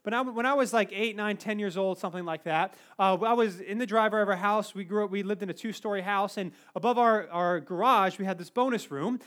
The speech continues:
and the, the garage kinda jutted out maybe four or five feet a lot farther than the bonus room, and so there was kind of, uh, some roofing that you could climb up there and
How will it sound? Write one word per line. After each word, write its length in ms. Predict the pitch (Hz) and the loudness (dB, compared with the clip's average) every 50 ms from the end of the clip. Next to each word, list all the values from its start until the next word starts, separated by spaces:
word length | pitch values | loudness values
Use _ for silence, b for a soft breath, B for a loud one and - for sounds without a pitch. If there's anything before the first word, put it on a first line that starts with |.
| B B B B | B B B B
and 280 | 202 196 196 196 196 190 | -2 0 0 0 2 2
the, 200 | 196 196 196 202 | 2 2 2 2
the 120 | 170 202 190 | -2 -2 -2
garage 440 | 151 185 208 247 269 285 269 262 - | -2 0 2 4 4 4 2 2 -2
kinda 220 | - 233 214 190 | -4 -2 -2 -2
jutted 280 | 156 - 220 214 214 214 | 0 0 0 2 2 2
out 160 | 208 202 196 | 2 2 2
maybe 160 | 196 180 190 | 0 -4 -6
four 240 | - - - 208 208 | -6 -4 -4 -4 -4
or 60 | 202 | -4
five 280 | - - 202 196 185 185 | -2 -2 -2 -2 -2 -4
feet 300 | - - 208 190 185 b b b b b | -6 -6 -6 -6 -6 b b b b b
a 80 | 180 180 | -6 -4
lot 240 | 180 180 190 - | -4 -4 -6 -6
farther 300 | - - 202 202 208 202 | -4 -2 0 0 0 0
than 100 | 180 180 | -2 -4
the 80 | 180 170 | -6 -4
bonus 340 | 151 180 185 196 180 - - | -2 -2 -2 -2 -2 -4 -4
room, 140 | 190 170 165 | -6 -6 -6
and 80 | 147 | -6
so 100 | - 196 | -8 -6
there 120 | 165 185 185 | -4 -4 -4
was 140 | 180 175 | -4 -6
kind 180 | - - 190 175 | -6 -6 -6 -6
of, 160 | 170 151 160 | -6 -4 -2
uh, 240 | 160 156 151 147 143 B B B B | -2 0 0 0 -2 B B B B
some 260 | - - 190 175 160 | -6 -6 -6 -4 -2
roofing 420 | 196 247 269 262 - 185 170 160 160 | 0 0 -2 0 -2 -4 -2 -2 -4
that 100 | 175 175 | -6 -8
you 80 | 165 | -8
could 140 | - 175 - | -10 -10 -10
climb 200 | - 175 175 175 | -8 -6 -4 -4
up 140 | 175 170 170 | -4 -4 -4
there 200 | 175 165 160 151 | -6 -6 -6 -6
and 200 | 143 139 120 | -6 -8 -12